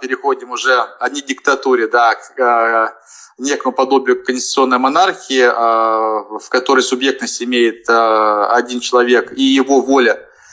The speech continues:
собственно говоря, определяет, э, э, ход событий, как показало голосование за поправки, потому что понятно, что, э, это тот самый случай, когда мы,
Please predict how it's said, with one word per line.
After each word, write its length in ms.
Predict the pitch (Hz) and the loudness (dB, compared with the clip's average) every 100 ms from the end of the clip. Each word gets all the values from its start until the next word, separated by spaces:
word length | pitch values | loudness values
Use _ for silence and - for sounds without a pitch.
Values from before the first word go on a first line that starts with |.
| - - | -20 -8
собственно 480 | - 131 - 123 | -4 -2 -2 0
говоря, 180 | 120 127 | 2 0
определяет, 600 | 123 123 127 123 117 - | 0 0 2 2 0 0
э, 40 | 117 | 0
э, 640 | 113 110 110 113 110 110 | 2 2 0 0 0 0
ход 180 | - 123 | -2 -2
событий, 420 | 127 127 190 - | 0 2 0 -2
как 220 | - - | -4 -4
показало 480 | - 135 127 127 117 | -2 -2 0 2 0
голосование 420 | 113 - 131 117 | -2 -2 0 0
за 80 | - | -2
поправки, 480 | - 123 123 - - | -4 0 0 -2 -8
потому 320 | _ 110 107 | _ -6 -6
что 140 | - - | -8 -4
понятно, 420 | 120 139 131 104 | 0 0 0 -4
что, 680 | - 113 113 117 117 110 | -4 0 2 2 2 2
э, 340 | - - - 123 | -2 -18 -6 0
это 100 | 127 | 2
тот 160 | 131 127 | 2 0
самый 260 | 135 127 | 0 -2
случай, 360 | 123 185 - 127 | 0 0 0 -2
когда 280 | 120 135 123 | -2 -2 0
мы, 140 | 120 | 0